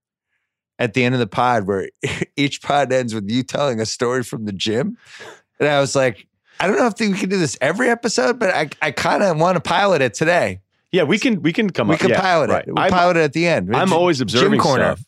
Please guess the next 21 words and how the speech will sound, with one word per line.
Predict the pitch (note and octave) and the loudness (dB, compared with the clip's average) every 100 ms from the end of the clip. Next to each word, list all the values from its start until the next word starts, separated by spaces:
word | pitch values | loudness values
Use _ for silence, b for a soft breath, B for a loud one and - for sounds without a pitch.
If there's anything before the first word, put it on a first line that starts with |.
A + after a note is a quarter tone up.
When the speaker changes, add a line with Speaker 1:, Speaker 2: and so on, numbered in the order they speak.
| - | -4
Speaker 2:
But | B2+ | 0
I, | D#3 - | 0 0
you | E3 | 0
know | D#3+ | 2
what? | G3 D3+ - | 2 0 0
I've, | A#2+ A2 | -2 0
I've | A#2 A2 | 0 2
always | B2+ G#2+ | 0 0
felt | A#2 G#2+ | -2 -2
a | |
Speaker 1:
It'll | G#2 | 0
Speaker 2:
little | F#2+ | 0
Speaker 1:
be | - | 2
Speaker 2:
bad | F#2+ - | 2 2
Speaker 1:
fast. | F#2 | 0
Speaker 2:
about. | C2+ C2+ - | -2 -4 -2
Yeah, | G3 | 0
it'll | D3+ | 2
be | E3+ | -2
fast. | - F3 D#2+ - | -2 -2 -2 -4
But | - G2+ | -4 -4